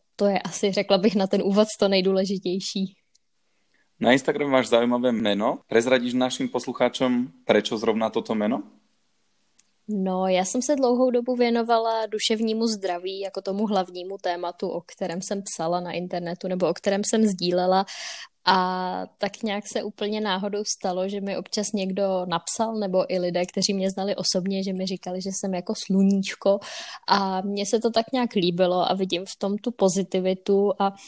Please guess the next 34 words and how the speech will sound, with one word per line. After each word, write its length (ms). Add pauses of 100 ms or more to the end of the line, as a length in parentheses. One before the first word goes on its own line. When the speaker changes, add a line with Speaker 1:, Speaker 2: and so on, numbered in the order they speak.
(260)
Speaker 1:
vzhledem 340
k 40
tomu, 240
že 240
u 80
toho 240
duševního 580
zdraví 460
mi 160
přijde, 400
že 120
cílem 420
samozřejmě 680
je 260
ho 140
nějak 360
vylepšit 580
nebo 220
mít 240
se 100
hezky, 500 (340)
tak 180
mi 140
to 120
Za 120
slunce 360
v 60
duši 280
přišlo 420
tak 260
jako, 340 (460)
že 100
to 100
pasuje. 520